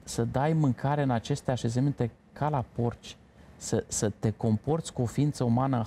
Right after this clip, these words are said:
halul ăsta, să nu cumperi o saltea cu-, curată, să nu pui căldură. Păi, căldură,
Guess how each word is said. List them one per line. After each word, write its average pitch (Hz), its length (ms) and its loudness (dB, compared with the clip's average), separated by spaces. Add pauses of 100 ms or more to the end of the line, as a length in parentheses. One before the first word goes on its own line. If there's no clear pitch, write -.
halul 135 200 2
ăsta, 113 260 -4 (300)
să - 180 -2
nu 135 120 4
cumperi 156 380 0
o 139 80 2
saltea 131 680 -2 (180)
cu-, 110 500 0
curată, 110 360 0
să - 160 -2
nu 135 120 2
pui 175 340 0
căldură. 127 760 0 (360)
Păi, 170 140 2
căldură, 143 720 2